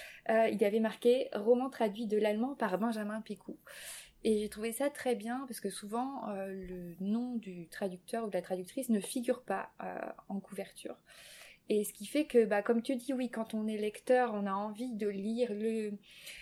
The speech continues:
le, l'œuvre de tel ou tel auteur. Mais en tout cas, moi, pour ma part, je trouve ça aussi important de mentionner que ça a été quand même traduit par quelqu'un et qu'une personne a rendu, euh, cela possible. Et donc, euh, ma question, c'était, euh,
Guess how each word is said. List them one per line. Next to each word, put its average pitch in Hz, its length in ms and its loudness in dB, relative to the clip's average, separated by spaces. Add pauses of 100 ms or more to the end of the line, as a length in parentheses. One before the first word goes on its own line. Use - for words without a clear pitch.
(220)
le, 190 680 4
l'œuvre 208 640 8
de 196 160 0
tel 208 260 2
ou 190 80 -6
tel 190 220 -2
auteur. 240 460 -4 (480)
Mais 196 160 0
en 180 100 -4
tout - 140 -16
cas, 247 180 4
moi, 202 180 0
pour 196 160 -10
ma 185 140 0
part, 247 180 -2
je - 60 -14
trouve - 160 -16
ça 180 140 0
aussi 180 160 -4
important 185 400 -2
de 214 100 0
mentionner 190 520 -6
que 214 220 -10
ça 180 200 -12
a - 20 -8
été 170 220 -10
quand 185 180 -6
même 202 180 -4
traduit 196 540 -8
par 180 160 -12
quelqu'un 208 360 -4
et 233 60 -2
qu'une 185 220 -6
personne 208 560 -4
a 190 120 -10
rendu, 180 460 -8
euh, - 120 -2 (240)
cela 180 260 -6
possible. 240 400 -8 (880)
Et 226 100 6
donc, 226 500 -2
euh, 202 380 2
ma 220 220 2
question, 262 640 -4
c'était, 247 640 4
euh, 180 340 0